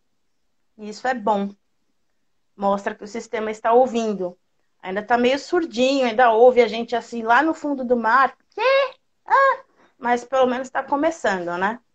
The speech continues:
É bom que a gente converse assim e eu espero que você venha mais vezes pra gente conversar. Espero que você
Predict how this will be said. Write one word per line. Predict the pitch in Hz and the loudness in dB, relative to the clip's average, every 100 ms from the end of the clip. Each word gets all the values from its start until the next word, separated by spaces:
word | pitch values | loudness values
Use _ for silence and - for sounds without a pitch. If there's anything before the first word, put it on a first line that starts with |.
| _ _ _ _ _ | _ _ _ _ _
É | - 415 | -12 -4
bom | 330 269 | -2 -2
que | 254 | -2
a | |
gente | 214 226 - | -6 -8 -6
converse | 247 233 214 214 202 226 | -6 -2 0 0 -2 -12
assim | 220 226 247 | -10 -6 -4
e | 269 | -2
eu | |
espero | 269 - - 277 | -2 -2 -2 -2
que | - | -6
você | 254 285 - 262 | -8 -8 -6 -8
venha | 240 254 254 | -4 -4 -2
mais | 262 262 | -2 -2
vezes | 240 233 233 254 254 | -4 -4 -4 -8 -10
pra | 269 | -12
gente | 226 220 | -12 -14
conversar. | - 240 240 - 143 | -14 -12 -10 -2 -2
Espero | - 120 117 | -2 -6 -6
que | - | -8
você | 123 - 117 | -12 -8 -10